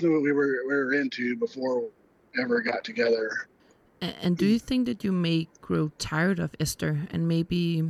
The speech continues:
Speaker 2: why did you choose her? Uh, like, what kind of color is her hair? And
Speaker 1: Um, well, my age of attraction varies anywhere from about two,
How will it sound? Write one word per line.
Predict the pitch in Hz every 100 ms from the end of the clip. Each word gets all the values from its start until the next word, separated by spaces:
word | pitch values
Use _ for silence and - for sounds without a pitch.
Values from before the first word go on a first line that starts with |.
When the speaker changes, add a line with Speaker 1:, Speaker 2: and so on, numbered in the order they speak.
| 165 -
Speaker 2:
why | 123 185
did | 196 226
you | 180
choose | - - 196 190 -
her? | - 180 185 165 _ -
Uh, | 185 170 175
like, | 170 165 -
what | - 185
kind | - 185 175
of | 156 - _
color | - 180 185 190
is | 170 160
her | 165 151
hair? | 160 170 180 180 180
And | 180 156 156 151 - - - - _ _ - 587 -
Speaker 1:
Um, | 330 330 156 147 139 127 165 - _ _ _ _ _ _ _ _ _ _ _ _ _ _ _ -
well, | 185 185
my | 156 143
age | 147 165 156
of | 135
attraction | 120 - 143 131 - - 143 131 120 117 117 113 107 98 -
varies | 131 127 117 113 117
anywhere | 120 117 113 113 110
from | - 113
about | 110 117 110 110 - - _ _ _ _ _ _ _ _ -
two, | - 127 117 120 123